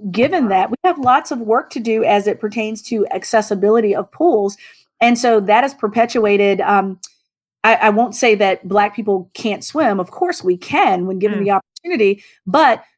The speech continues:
Speaker 1: do we have the opportunity to swim?
Speaker 2: Mm.
Speaker 1: And when we don't have the opportunity to swim, then we end up with drownings and all issues that
Speaker 2: Mm.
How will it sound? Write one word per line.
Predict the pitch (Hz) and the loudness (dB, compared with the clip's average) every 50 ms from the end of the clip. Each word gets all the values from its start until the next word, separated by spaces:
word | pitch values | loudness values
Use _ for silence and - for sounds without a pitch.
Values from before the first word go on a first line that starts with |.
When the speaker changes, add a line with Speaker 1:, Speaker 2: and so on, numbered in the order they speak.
| _ - | _ -6
Speaker 1:
do | 196 180 240 247 | -2 0 0 0
we | 226 247 233 | 0 0 0
have | 220 233 214 202 | 2 2 2 2
the | 202 208 202 | 2 0 2
opportunity | 196 190 - 190 180 - - - 277 262 208 175 175 - | 2 0 0 -4 -6 -6 -4 -4 -2 -2 -2 -4 -6 -8
to | - 170 | -10 -12
swim? | 170 - - - - 185 190 190 | -12 -12 -10 -10 -10 -8 -8 -8
Speaker 2:
Mm. | 180 175 170 165 160 156 147 - _ _ _ - | -8 -8 -10 -10 -12 -12 -14 -16 _ _ _ -2
Speaker 1:
And | 220 214 | 0 0
when | 208 214 | 2 2
we | 202 202 | 0 2
don't | 190 220 247 285 | 2 2 2 4
have | 294 269 240 | 4 2 2
the | 226 226 | 2 2
opportunity | 254 208 - - - - 349 349 277 240 | 2 2 0 -2 -6 -4 -2 -2 0 0
to | 202 196 | 0 0
swim, | 196 - 214 202 202 208 | 0 0 -2 0 0 0
then | 202 208 202 | 0 0 0
we | 202 202 - | -2 -2 -2
end | - 202 214 208 | -2 0 2 2
up | 208 196 190 196 | 2 2 2 0
with | 196 196 190 | -2 -2 -2
drownings | - 190 202 196 196 196 202 202 202 202 202 196 190 | -2 -2 0 2 2 2 0 0 -2 -2 -2 -2 -4
and | 185 185 | -4 -2
all | - - 196 202 202 196 - - - | 0 0 0 0 0 -4 -8 -6 -2
issues | 185 196 196 - - 208 196 180 | 0 0 0 0 -2 -4 -2 2
that | 190 180 175 | 2 2 2
Speaker 2:
Mm. | 170 170 | 0 -6